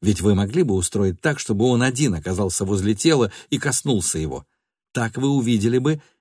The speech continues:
не обвинит ли его труп". "У меня нет оснований верить в надежность подобной проверки", — ответил Лоуэр. "И у меня тоже,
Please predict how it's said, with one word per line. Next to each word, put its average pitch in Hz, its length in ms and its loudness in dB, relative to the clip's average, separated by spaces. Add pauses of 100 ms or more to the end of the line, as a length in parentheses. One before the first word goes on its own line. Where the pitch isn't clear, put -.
не 139 160 4
обвинит 123 540 0
ли 127 140 0
его 123 220 0
труп". - 380 -4 (1300)
"У 107 60 -4
меня 113 540 -2
нет 143 320 -4
оснований 107 640 -2
верить 104 340 -2
в 107 60 -2
надежность 104 640 -2
подобной 101 540 -2
проверки", — 95 760 -6 (460)
ответил 92 420 0
Лоуэр. 80 380 -4 (240)
"И 139 40 6
у 123 120 10
меня 98 260 4
тоже, 110 460 -2